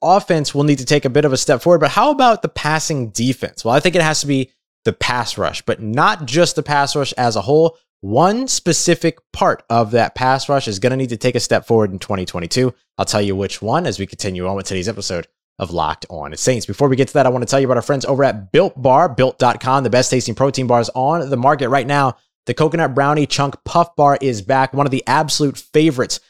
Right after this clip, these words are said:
when it comes to flavors across Built Bar, now in a puff bar, which includes that fluffy marshmallowy goodness. The thing that stands out to me most about this particular protein bar, the Coconut Brownie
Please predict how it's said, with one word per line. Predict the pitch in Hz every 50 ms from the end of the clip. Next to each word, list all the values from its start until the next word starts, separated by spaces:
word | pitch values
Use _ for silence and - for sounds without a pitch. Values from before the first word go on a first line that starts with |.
| _ _ -
when | 120 135 139
it | 147 -
comes | - 143 147 135 -
to | - 139 -
flavors | - - 127 147 156 156 135 120 104 98 - -
across | 143 143 - - 135 131 131 123 -
Built | 107 110 139 123 -
Bar, | 147 147 147 131
now | 110 113 127 156 160 143 127 123 - -
in | 147 143 139 131 123 -
a | 131 127 123
puff | 120 _ - - - 185 202 - -
bar, | - 107 107 107
which | 104 104 - 113
includes | 110 - - 170 156 135 - - _ _ _ _ _ -
that | - 113 113 - _ _ _ _ _ -
fluffy | 131 143 139 - - 143 131 117
marshmallowy | 104 101 104 107 101 - - 98 87 85 87 87 90 87
goodness. | 95 120 110 - - - - - -
The | - 127
thing | - 147 165 190 202
that | 180 -
stands | - - 175 175 165 156
out | 175 170 165 -
to | -
me | 170 160 143
most | 131 123 127 147 175 180 - - -
about | 151 139 143 147 143 -
this | 131 117 113 117 120 160 185 175 - -
particular | - - 165 - 185 175 - 180 180 175
protein | 165 - 180 175 180 175 - 175 175 175
bar, | 170 175 180 185
the | 160 143
Coconut | - - - 156 156 - - 156 151 147 139 - 131 110
Brownie | 104 131 139 139 139 139 139 139 135 139 135 131 _